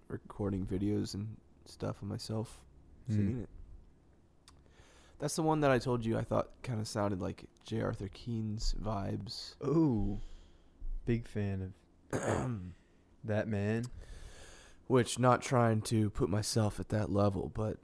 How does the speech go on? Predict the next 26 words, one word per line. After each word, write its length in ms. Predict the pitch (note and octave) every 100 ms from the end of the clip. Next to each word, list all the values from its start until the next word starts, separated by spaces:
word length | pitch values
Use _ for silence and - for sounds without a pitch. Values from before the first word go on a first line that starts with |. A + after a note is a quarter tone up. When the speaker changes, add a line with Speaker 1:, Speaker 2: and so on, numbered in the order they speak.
| -
Speaker 1:
that's 280 | G#2+ -
kinda 260 | - G2+ F#2+
what 340 | G2 G2 F#2+ - - - - - -
I 120 | A2 G#2+
was 160 | G2+
feeling 460 | - G#2 G2+ G2 G2
for 160 | -
the 80 | G2
song. 480 | - - F2+ G2+ F#2
That 80 | G2
was, 120 | G2+
like, 140 | G2
my 120 | F#2 F#2
inspiration 800 | G#2+ - F2+ F2 F#2 - - A#2+
Speaker 2:
Well, 100 | A#2
that's 220 | A#2 A#2
sick, 300 | - - B2 -
Speaker 1:
as 60 | G#2+
Speaker 2:
bro. 140 | A2
Speaker 1:
far 100 | C#2+
as, 140 | C#2 -
like, 220 | F2+ -
taking 320 | B2 G2 F#2+
it 140 | F#2+ - -
into 760 | G2 - - F#2+ F#2 F2+ F2+ G#2+ - - - -
Logic. 680 | G2 G2 G2 G2 G#2 -